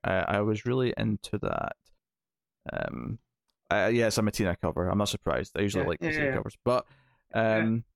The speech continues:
Speaker 1: there was a couple of other good ones, but that was the one I think that stuck out the most to me.
Speaker 2: Mm-hmm. Uh, I'm, it's probably gonna end up being a clean sweep this week, but,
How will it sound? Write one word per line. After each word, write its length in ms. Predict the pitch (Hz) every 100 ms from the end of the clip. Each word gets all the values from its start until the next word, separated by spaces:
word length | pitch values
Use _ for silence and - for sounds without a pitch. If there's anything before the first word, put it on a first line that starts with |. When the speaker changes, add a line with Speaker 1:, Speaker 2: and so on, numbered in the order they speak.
| -
Speaker 1:
there 60 | 233
was 80 |
a 40 | 269
couple 240 | 294 269
of 60 | 170
other 140 | 156
good 180 | 143 127
ones, 240 | 120 117 110
but 100 | 123
that 100 | 123
was 100 | 113
the 60 |
one 100 | 107
I 60 | 101
think 160 | 104 90
that 160 | 85 _ -
stuck 220 | - 101
out 80 | 90
the 60 | 80
most 220 | 92 -
to 100 | 92
me. 100 | 92 101 _ _ _ _ 147
Speaker 2:
Mm-hmm. 100 | 156 _ _ _ _ _ - - _ _ -
Uh, 40 | 196 180
I'm, 360 | 196 202 175 -
it's 340 | 175 - - _
probably 240 | - 147 143
gonna 140 | 143
end 140 | 151 143
up 60 |
being 140 | 147 139
a 60 |
clean 220 | - 151 143
sweep 200 | 180 180
this 200 | 220 185
week, 240 | 170 165
but, 260 | 165 151